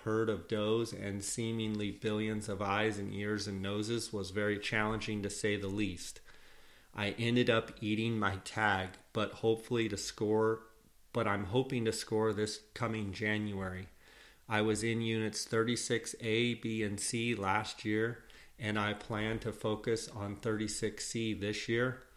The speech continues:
Do you have any tips that would help me eat some Arizona venison instead of a non-resident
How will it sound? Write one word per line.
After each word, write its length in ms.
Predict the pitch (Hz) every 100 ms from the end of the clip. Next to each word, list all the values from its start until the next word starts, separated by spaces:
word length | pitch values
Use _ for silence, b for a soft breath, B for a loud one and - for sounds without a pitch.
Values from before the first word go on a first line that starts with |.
| B B B B -
Do 80 | 113
you 400 | 113 110 110 117
have 400 | 113 113 113 113
any 220 | 113 123
tips 560 | 123 - 120 117 - -
that 180 | 113 104
would 180 | 110
help 300 | 87 113 113
me 240 | 110 107 -
eat 280 | 113 113 123
some 300 | - 107 104
Arizona 520 | 110 110 113 113 110
venison 600 | 98 98 107 110 - 104
instead 440 | 101 98 - 110 107
of 80 | 101
a 80 |
non-resident 920 | 101 101 101 107 104 104 98 101 101